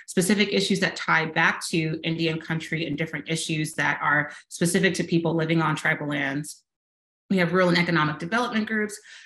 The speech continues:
increasingly universities and land grant institutions. I wanna bring it back to the research title or Title seven. Um, that is a broad swath of, of funds and supports that are made available to universities.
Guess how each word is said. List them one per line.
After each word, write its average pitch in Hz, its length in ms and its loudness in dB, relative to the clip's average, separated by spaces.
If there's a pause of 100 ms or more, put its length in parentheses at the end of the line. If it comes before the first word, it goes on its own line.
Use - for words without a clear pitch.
(180)
increasingly 214 640 2
universities 202 1040 -2
and 165 140 -6
land 165 240 -2
grant 190 180 -2
institutions. 170 920 -2
I 180 40 -6
wanna 185 200 2
bring 208 160 -2
it 190 80 -4
back 175 260 -2
to 175 160 -2
the 170 140 -4
research 170 440 -6
title 151 300 -4
or 151 80 -4
Title 151 300 -6
seven. 175 640 4 (320)
Um, 165 240 2
that 185 180 4
is 233 140 0
a 156 180 -2
broad 185 460 0
swath 165 360 -6
of, 151 320 -6
of 151 220 -6 (240)
funds 180 320 4
and 160 180 4
supports 165 360 -2
that 156 80 0
are 151 40 2
made 151 160 0
available 151 400 -6
to - 140 -6
universities. 160 800 0